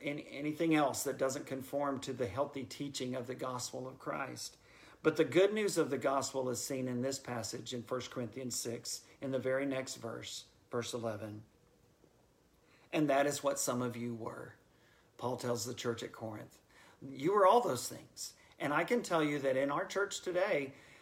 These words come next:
we have all of those things. We have people who have all of those things in their past.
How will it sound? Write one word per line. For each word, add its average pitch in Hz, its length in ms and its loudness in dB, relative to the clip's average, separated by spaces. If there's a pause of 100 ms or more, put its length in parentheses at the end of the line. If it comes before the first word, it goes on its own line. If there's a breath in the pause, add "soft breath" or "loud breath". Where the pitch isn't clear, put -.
(240 loud breath)
we 180 220 2
have 220 200 4
all 214 180 8
of 165 80 4
those 127 260 2
things. - 260 -6
We 147 120 0
have 170 140 4
people 175 320 0
who 151 120 0
have 160 180 2
all 165 180 2
of 170 80 4
those 160 240 2
things 139 240 -2
in 127 120 -2
their 120 120 -2
past. - 580 -10